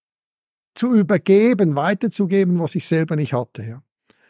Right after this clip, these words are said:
Heute Morgen im, im Flughafen ein bisschen Gebäck gekauft, ja, und bin dann so eine Interaktion gegangen mit diesen Leuten von, von der Bäckerei, zwei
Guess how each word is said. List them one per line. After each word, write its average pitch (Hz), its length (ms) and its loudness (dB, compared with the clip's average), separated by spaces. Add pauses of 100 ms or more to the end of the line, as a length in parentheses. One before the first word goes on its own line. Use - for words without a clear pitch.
(200)
Heute 185 300 2
Morgen 175 380 2
im, 160 160 0
im 151 160 0
Flughafen 143 760 -2 (460)
ein 135 60 -4
bisschen 151 420 2
Gebäck 151 440 -2
gekauft, 120 680 -6
ja, 123 100 -6
und 143 240 -8
bin 156 160 -2
dann 151 140 0
so 147 140 0
eine 135 240 -2 (280)
Interaktion 160 880 2
gegangen 156 400 0
mit 139 160 -2
diesen 139 220 -2
Leuten 147 400 0
von, 135 240 -4
von 143 200 -4
der 135 100 -2
Bäckerei, 147 520 -4
zwei 147 440 -4